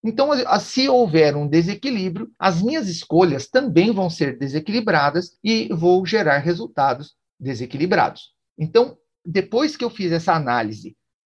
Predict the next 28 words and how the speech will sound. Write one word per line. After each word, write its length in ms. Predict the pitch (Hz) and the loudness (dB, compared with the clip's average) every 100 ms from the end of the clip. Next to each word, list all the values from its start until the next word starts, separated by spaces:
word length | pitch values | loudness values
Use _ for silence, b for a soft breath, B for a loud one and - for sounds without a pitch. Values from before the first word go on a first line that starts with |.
| _ | _
de 180 | 113 117 | -12 -8
como 320 | - 254 294 220 | 0 0 2 2
eu 120 | 254 | 2
estou 300 | 247 254 247 | 0 2 2
me 120 | 247 | 0
tratando, 680 | 240 208 208 151 143 156 165 _ _ | -2 -2 0 -4 -2 -6 -8 _ _
como 340 | - 240 277 247 | 2 4 6 6
eu 100 | 240 | 6
estou 380 | - 214 202 | 2 -2 -2
influenciando 960 | 202 202 190 180 180 170 - 160 233 196 | -4 -6 -4 -2 -4 -4 -2 0 0 2
ou 60 | 160 | 4
repercutindo 840 | 175 190 185 226 220 160 151 147 | 4 2 0 -2 -8 -6 -4 -2
no 100 | 147 | -2
ambiente 480 | 151 139 127 120 160 | -2 -4 -6 -6 0
em 140 | 160 | 0
que 120 | 160 | 4
eu 320 | 160 147 127 - _ | 4 4 0 -10 _
colaboro, 680 | - 233 254 180 151 185 226 - | 0 2 4 4 4 4 0 -10
o 300 | - 262 220 | -10 -8 -8
que 240 | - 403 381 | -10 0 2
eu 120 | 330 | 4
preciso 680 | - 233 - - 190 170 165 | 2 -2 -4 -6 -2 -2 -2
fazer, 500 | 165 156 120 131 127 | 0 0 0 -6 -8
que 140 | - | -4
intervenção 800 | 233 233 233 185 180 170 170 339 | -4 0 0 4 4 4 2 0
seria 360 | 339 233 190 180 | 0 -2 0 0
mais 220 | 160 147 | 0 0
apropriada 800 | 151 226 220 269 160 139 151 | -2 -4 -4 0 2 2 -2